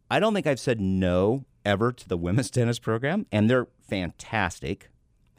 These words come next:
But, like, one day, the men's tennis program said, "We need this software program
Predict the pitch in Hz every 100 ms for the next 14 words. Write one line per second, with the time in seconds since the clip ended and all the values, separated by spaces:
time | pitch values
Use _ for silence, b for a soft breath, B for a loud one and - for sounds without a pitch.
0 | B B B 135 127 131 131 156 180 147
1 | 139 120 120 151 - 127 120 113 104 -
2 | 104 90 85 b b b 98 127 185 180
3 | 170 156 143 135 - 131 135 127 104 -
4 | 98 90 87 85 80